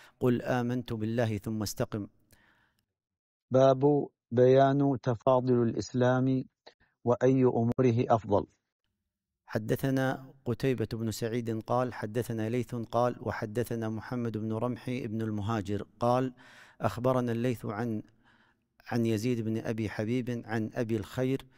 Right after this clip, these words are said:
Speaker 1: عن عبد الله بن عمرو أن رجلاً سأل رسول الله صلى الله عليه وسلم: "أي الإسلام خير؟" قال: "تطعم الطعام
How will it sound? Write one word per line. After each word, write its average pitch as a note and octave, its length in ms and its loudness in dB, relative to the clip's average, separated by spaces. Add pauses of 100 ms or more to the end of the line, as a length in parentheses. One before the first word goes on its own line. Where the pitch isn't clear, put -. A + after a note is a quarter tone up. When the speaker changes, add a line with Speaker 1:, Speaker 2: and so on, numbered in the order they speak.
(220)
Speaker 1:
عن A2+ 180 -2
عبد A2 240 -4
الله A2+ 320 -2
بن A2 160 -4
عمرو G#2+ 520 -4
أن A2+ 220 -4
رجلاً A2 500 -2
سأل A2+ 460 -4
رسول A#2 320 -4
الله A2+ 300 -2
صلى A#2 260 -6
الله A2+ 260 -2
عليه A2 260 -4
وسلم: G#2+ 500 -2 (340)
"أي B2 120 2
الإسلام A#2 640 -4
خير؟" A#2 580 -4
قال: B2 320 2 (420)
"تطعم A2+ 400 -4
الطعام A#2+ 640 -2